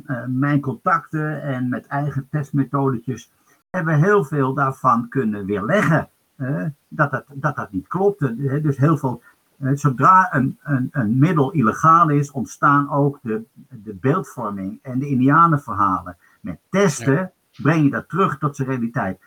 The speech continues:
Speaker 1: Met andere woorden, eh, toen heb ik ook een enorm appel gedaan naar de overheid, van laten we nou die cannabis testen om al die indianenverhalen, hè, over verzwaarde wiet, hè,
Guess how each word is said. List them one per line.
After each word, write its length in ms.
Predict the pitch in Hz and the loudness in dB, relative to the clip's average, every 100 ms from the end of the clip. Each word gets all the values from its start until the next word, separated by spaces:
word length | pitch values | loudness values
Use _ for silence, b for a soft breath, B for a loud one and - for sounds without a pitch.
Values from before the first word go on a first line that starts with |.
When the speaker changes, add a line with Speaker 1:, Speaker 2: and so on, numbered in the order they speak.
| b | b
Speaker 1:
Met 160 | 160 160 | -2 2
andere 400 | 180 160 143 131 | 4 4 4 2
woorden, 420 | 139 156 165 156 b b _ | 2 2 2 -2 b b _
eh, 640 | 139 131 127 123 123 135 143 | -6 -4 -6 -6 -6 -6 -4
toen 220 | 160 147 | 2 4
heb 120 | 151 | 4
ik 80 | 143 | 4
ook 160 | 143 139 | 0 2
een 100 | 147 | 4
enorm 440 | 147 214 247 214 | 6 6 6 4
appel 440 | 170 143 202 196 170 | 2 0 0 2 2
gedaan 440 | 143 117 110 113 | 0 -2 0 0
naar 140 | 131 | -2
de 100 | 113 | -4
overheid, 680 | 127 139 135 117 101 104 - _ _ _ | -2 -2 0 -4 -6 -8 -12 _ _ _
van 260 | - 110 - | 0 0 0
laten 400 | 131 135 190 165 | 0 4 4 4
we 60 | 170 | 0
nou 220 | 160 151 | 0 2
die 100 | 143 | 0
cannabis 440 | 139 180 170 139 - | 0 -2 0 -6 -6
testen 440 | 120 123 - 156 | -10 -10 -10 -10
om 200 | 147 135 | -6 -4
al 240 | 180 185 | 0 2
die 120 | 156 156 | 0 0
indianenverhalen, 1300 | 151 135 147 175 175 143 135 117 110 107 107 143 147 _ _ _ _ | 0 2 2 2 0 -2 -6 -4 -2 -2 -2 -4 -6 _ _ _ _
hè, 360 | 110 139 147 - | -8 -8 -8 -10
over 300 | 117 - 117 | -12 -12 -20
verzwaarde 760 | - - 135 160 160 147 127 104 | -18 -8 -2 0 0 0 -2 -4
wiet, 320 | 117 156 _ _ _ _ | -8 -8 _ _ _ _
hè, 240 | - 135 | -6 -4